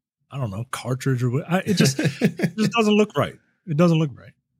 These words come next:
Speaker 1: It'd be like have, playing a game and having the C Ds just, like, halfway out of the system.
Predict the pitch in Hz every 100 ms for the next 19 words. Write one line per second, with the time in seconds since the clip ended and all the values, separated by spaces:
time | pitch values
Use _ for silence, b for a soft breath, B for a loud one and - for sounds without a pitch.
0 | _ _ 170 170 190 185 151 170 131 185
1 | 160 - 190 180 151 165 160 147 143 151
2 | 143 127 - - 151 135 135 151 131 -
3 | 120 117 117 110 107 - _ _ _ _
4 | _ _ _ - - 147 135 127 135 120
5 | 143 123 113 - 165 - -